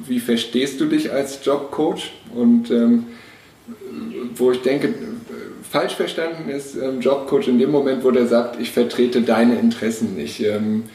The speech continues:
werde Fürsprecher für dich sein. Das wird letztendlich dem Arbeitnehmer, also dem Klienten, eher schaden, als dass es ihm hilft,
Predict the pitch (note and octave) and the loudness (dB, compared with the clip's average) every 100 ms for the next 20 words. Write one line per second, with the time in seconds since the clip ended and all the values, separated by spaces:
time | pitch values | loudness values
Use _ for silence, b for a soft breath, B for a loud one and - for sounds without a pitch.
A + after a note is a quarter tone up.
0 | B B - A2+ A#2+ - C#3 C3+ - A2 | B B 0 2 2 2 0 0 0 0
1 | - - G#2+ G2+ G2 - F#2 F#2+ G2 B | -2 -2 0 0 -2 -4 -4 -4 -6 B
2 | B B B - A#2 - - - - A#2 | B B B -2 0 0 -12 -20 -8 -2
3 | A#2+ B2+ C3+ C3 - C3 F3 G#3 F#3 - | 0 2 2 0 -2 -6 -2 -2 -2 -2
4 | C#3+ C#3 A#2 C3 B2+ A#2+ A#2+ C3+ C#3+ A2+ | -2 -2 -2 0 2 4 2 2 0 0
5 | A#2 A2+ A2+ - A#2 A#2+ - D#2 A#2+ A#2 | 0 0 0 2 0 0 -6 -4 2 2
6 | G#2+ - A#2+ D#3 D3+ A#2 B2 C3 C3 A#2 | 2 -2 0 0 0 -4 -2 -2 -2 -2
7 | A2+ A2+ B2+ E3 - | 2 2 4 0 -2